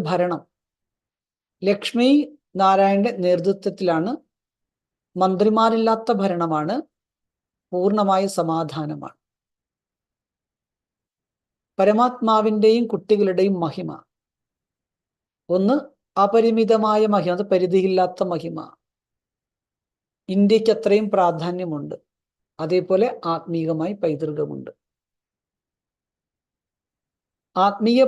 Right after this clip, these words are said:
പാതയിലെ ഘട്ടങ്ങൾ ജ്ഞാനം, ഭക്തി, വൈരാഗ്യം. പവിത്രതയുടെ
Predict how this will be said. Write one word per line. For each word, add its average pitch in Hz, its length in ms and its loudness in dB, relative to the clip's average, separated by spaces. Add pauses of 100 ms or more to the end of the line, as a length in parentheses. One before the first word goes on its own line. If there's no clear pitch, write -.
പാതയിലെ 202 440 4 (100)
ഘട്ടങ്ങൾ 165 360 -4 (680)
ജ്ഞാനം, 170 440 0 (760)
ഭക്തി, 165 400 -4 (480)
വൈരാഗ്യം. 147 540 -4 (2000)
പവിത്രതയുടെ 214 680 4